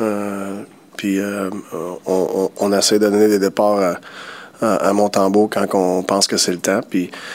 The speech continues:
euh, c'est sûr, plus tu vas, plus tu vas d'une saison, tu sais, t'as des circonstances qui arrivent. C'est, c'est sûr, le mérite fait partie des, des présences aussi. Puis, euh, il mérite toutes ses présences.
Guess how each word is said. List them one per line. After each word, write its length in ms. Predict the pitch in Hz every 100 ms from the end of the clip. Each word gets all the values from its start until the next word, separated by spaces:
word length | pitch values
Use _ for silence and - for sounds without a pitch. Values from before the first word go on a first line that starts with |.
| - -
euh, 240 | 113 95 92
c'est 140 | -
sûr, 400 | 92 113 104 87
plus 240 | - 117
tu 200 | - 110
vas, 380 | 101 104 107 101
plus 240 | 95 123 107
tu 80 |
vas 100 | 113
d'une 120 | 113 107
saison, 480 | - 101 98 113
tu 60 | 110
sais, 100 | 110
t'as 120 | 107
des 100 | 101
circonstances 580 | 101 107 - 98 - 110
qui 100 | -
arrivent. 320 | 95 92 139
C'est, 200 | 101 - 120
c'est 120 | 104
sûr, 160 | - 127
le 80 |
mérite 300 | 101 98 120
fait 100 | -
partie 340 | 92 87 - 123
des, 220 | 101 92
des 140 | 92
présences 440 | 92 98 90 107 -
aussi. 300 | 92 - 143 - - - - - -
Puis, 320 | - 92 87
euh, 480 | 87 87 87 82 85
il 120 | 95
mérite 260 | 98 101
toutes 140 | - 107
ses 120 | 110
présences. 520 | 92 95 101 139 -